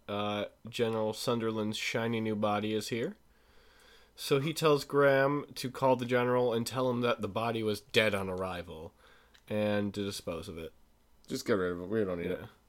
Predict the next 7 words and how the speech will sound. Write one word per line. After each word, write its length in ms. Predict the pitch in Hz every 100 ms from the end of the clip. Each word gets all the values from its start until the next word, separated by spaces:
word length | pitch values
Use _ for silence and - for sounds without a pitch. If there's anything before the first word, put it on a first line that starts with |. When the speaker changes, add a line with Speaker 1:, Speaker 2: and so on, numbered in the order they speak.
| _ _ _ _ _ _ _ _
Speaker 2:
it. 60 | -
Speaker 1:
And 180 | 117 120
then, 300 | 120 123 123
uh, 320 | 120 117 120 120
Will 360 | - 127 147 143
and 120 | 127
Arcane 800 | - 123 123 - 151 127 110